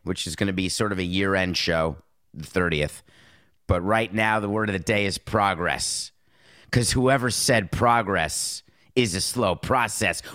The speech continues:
wasn't talking about me, 'cause I'm a P I M P. Fifty Cent had it right. Not the first pitch, he didn't have that right. But I think fifty Cent knew what he was talking about when he was talking to Steve Cohn. 'Cause this weekend,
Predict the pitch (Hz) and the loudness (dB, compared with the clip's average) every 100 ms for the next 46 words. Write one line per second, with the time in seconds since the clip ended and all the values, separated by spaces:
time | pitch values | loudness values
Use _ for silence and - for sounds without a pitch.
0 | - 175 123 107 - 156 131 123 104 - | 2 4 4 0 2 2 2 0 0 2
1 | 104 87 135 143 104 78 - - 123 165 | 0 2 2 2 0 -4 -8 -2 2 4
2 | 135 - - 175 139 90 - 151 117 98 | 2 0 0 2 2 0 0 0 0 -2
3 | - 165 147 117 87 - - 185 180 131 | -2 0 2 0 -2 -4 2 4 4 4
4 | 87 - _ - - - - 180 - 135 | -2 -8 _ -20 -20 -8 0 0 0 -2
5 | 110 - 165 147 113 135 127 120 127 131 | 0 2 2 2 2 0 0 2 4 4
6 | 117 - _ _ _ _ _ 107 113 - | 2 -4 _ _ _ _ _ -2 -2 -2
7 | - 101 - 90 78 82 80 76 73 71 | -2 -2 0 -2 -2 0 0 0 0 0
8 | 69 76 - 120 123 139 151 127 143 135 | 0 -2 -4 -2 0 0 0 -2 -2 -2
9 | 110 143 131 139 139 127 - 139 135 135 | 0 0 0 0 0 -2 -2 0 0 2
10 | 123 117 113 120 - - 120 120 107 - | 2 2 0 -2 -2 0 0 -2 -6 -4
11 | 123 117 - - 123 113 98 - _ _ | -2 -2 -2 -2 0 0 -2 -8 _ _
12 | _ _ _ _ _ _ _ _ _ _ | _ _ _ _ _ _ _ _ _ _
13 | _ - - 95 78 104 139 - 131 143 | _ -6 -2 -2 0 -2 0 0 0 0
14 | 131 110 76 69 | 0 0 -2 -6